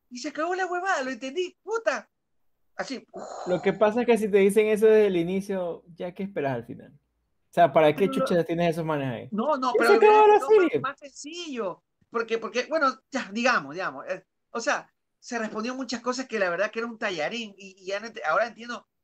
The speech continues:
Speaker 1: a dónde va todo. Y fue sencillo, bacán, el man se rió.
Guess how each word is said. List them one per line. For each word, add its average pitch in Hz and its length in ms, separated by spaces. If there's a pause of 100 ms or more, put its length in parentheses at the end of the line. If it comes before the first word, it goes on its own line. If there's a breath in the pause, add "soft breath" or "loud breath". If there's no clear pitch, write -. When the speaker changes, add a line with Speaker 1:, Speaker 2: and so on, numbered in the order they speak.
(140)
Speaker 1:
a 151 100
dónde 247 180
va 240 160
todo. 269 360 (200)
Y 311 120
fue 381 160
sencillo, 415 560
bacán, 381 420
el 302 100
man 339 140
se 359 120
rió. 370 400